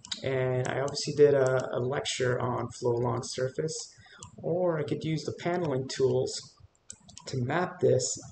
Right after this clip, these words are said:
into the geometry. So if I wanna do the flow along surface, the first thing I wanna do is click on this geometry,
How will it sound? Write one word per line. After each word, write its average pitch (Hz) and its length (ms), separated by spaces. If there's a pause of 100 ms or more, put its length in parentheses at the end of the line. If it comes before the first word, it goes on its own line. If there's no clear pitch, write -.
(200)
into 165 400
the 120 120
geometry. 113 760 (600)
So 123 640 (760)
if - 220
I 127 80
wanna 156 320
do 156 180
the 139 140
flow 139 300
along 127 280
surface, 127 600
the - 180
first - 280
thing 139 160
I 120 60
wanna 117 280
do 120 200
is 110 180
click - 360
on 147 160
this 127 200
geometry, 123 760